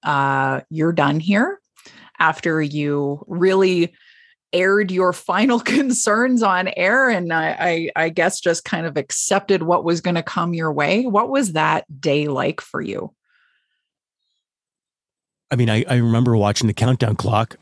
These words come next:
Speaker 2: you know, in a radio station, you can see, okay, there's thirty seconds left in the song, twenty-nine, twenty-eight, and there's this sort of this build up to when you're gonna talk next. And, you know, as it gone down to the ten-second mark, I could feel my,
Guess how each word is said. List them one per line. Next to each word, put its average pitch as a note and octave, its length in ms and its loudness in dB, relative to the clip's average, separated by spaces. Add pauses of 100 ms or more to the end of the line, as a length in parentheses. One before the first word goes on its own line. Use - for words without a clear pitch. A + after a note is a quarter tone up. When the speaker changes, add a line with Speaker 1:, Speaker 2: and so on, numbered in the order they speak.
(100)
Speaker 2:
you A2+ 80 -4
know, F#2 220 -2 (360)
in A#2+ 120 0
a A2 60 2
radio G#2+ 300 2
station, G#2 420 0
you F#2+ 100 0
can G2 140 -6
see, G2+ 440 0 (380)
okay, B2 300 2
there's G2 260 -2
thirty E3+ 320 0
seconds C3+ 380 0
left A#2+ 180 -2
in B2 60 2
the G#2+ 60 0
song, F#2 440 -2
twenty-nine, A2+ 720 -2
twenty-eight, A#2 640 0
and G2 60 -4
there's G2+ 120 -4
this G2+ 120 -6
sort A2 180 -2
of F#2+ 100 -6
this G2+ 140 -6
build A#2 280 -2
up G2+ 180 0
to - 100 -2
when G2 120 2
you're F#2+ 120 0
gonna F2+ 180 -4 (460)
talk - 340 -2
next. F#2+ 420 -4 (800)
And, A2 540 0 (120)
you C#3 80 -6
know, A2 100 2
as G#2 140 0
it A#2+ 40 -2
gone G#2+ 180 0
down G#2 160 0
to G2+ 40 0
the G2 80 0
ten-second G#2 540 -2
mark, G2 320 0
I G#2 80 2
could G2+ 160 -4
feel A2 240 0
my, F2+ 420 0